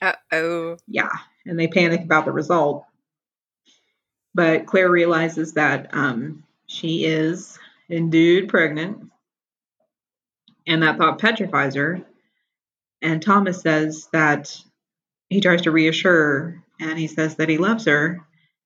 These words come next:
Speaker 2: and that a baby might be the best thing ever.
Speaker 1: Hmm.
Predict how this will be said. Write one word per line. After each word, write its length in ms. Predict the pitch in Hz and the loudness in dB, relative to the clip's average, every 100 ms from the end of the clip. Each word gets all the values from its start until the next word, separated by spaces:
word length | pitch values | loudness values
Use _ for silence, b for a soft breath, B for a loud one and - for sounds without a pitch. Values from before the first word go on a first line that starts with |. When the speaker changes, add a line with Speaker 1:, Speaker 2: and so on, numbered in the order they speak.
| _ | _
Speaker 2:
and 200 | 156 156 | -2 2
that 340 | 151 151 143 - - | 2 2 -2 -6 -6
a 80 | |
baby 340 | 156 175 180 160 | 2 2 4 2
might 240 | 156 147 | 2 2
be 120 | 151 | 0
the 120 | 160 151 | -2 -4
best 420 | 147 156 160 - | -2 -4 -4 -8
thing 300 | 151 151 - | -6 -4 -6
ever. 420 | 143 - - - _ _ _ _ _ _ _ _ _ - | -8 -10 -14 -18 _ _ _ _ _ _ _ _ _ -12
Speaker 1:
Hmm. 560 | 180 180 170 139 - | -10 -10 -12 -14 -16